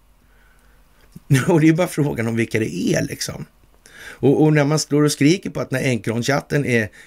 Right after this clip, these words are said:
skitbra, ja, då får man fan <laughs> Mm, mm, mm, mm, mm, mm, mm, mm. Det kommer längs vägen, som man så vackert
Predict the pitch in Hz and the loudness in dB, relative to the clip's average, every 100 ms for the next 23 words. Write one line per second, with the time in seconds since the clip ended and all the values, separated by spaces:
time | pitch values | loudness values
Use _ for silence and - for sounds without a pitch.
0 | - 147 127 - - 175 202 - 127 - | -2 2 2 2 -2 0 0 -4 -12 -18
1 | _ _ _ _ _ 135 160 156 160 185 | _ _ _ _ _ 0 2 0 0 -2
2 | 180 170 135 123 117 120 131 - - - | -2 0 0 0 -2 -2 -6 -10 -12 -6
3 | 117 - 135 - 117 95 110 87 - 147 | -6 -4 -6 -4 -8 -6 -6 -6 -8 -14
4 | - - _ - _ - - - - - | -16 -20 _ -20 _ -20 -20 -20 -18 -18
5 | - - 131 151 170 170 147 139 160 120 | -18 0 4 6 6 4 4 2 2 0
6 | 123 113 107 113 98 98 95 98 - - | -2 -2 -4 -4 -6 -8 -8 -10 -10 -10
7 | - - - 78 _ - - - - - | -12 -12 -12 -14 _ -16 -14 -16 -18 -20
8 | - - - 139 - 156 160 151 143 - | -20 -18 -4 -2 2 2 2 2 0 -2
9 | 127 147 143 147 135 117 107 98 104 101 | -2 0 -2 -8 -8 -8 -8 -10 -12 -14
10 | 101 | -14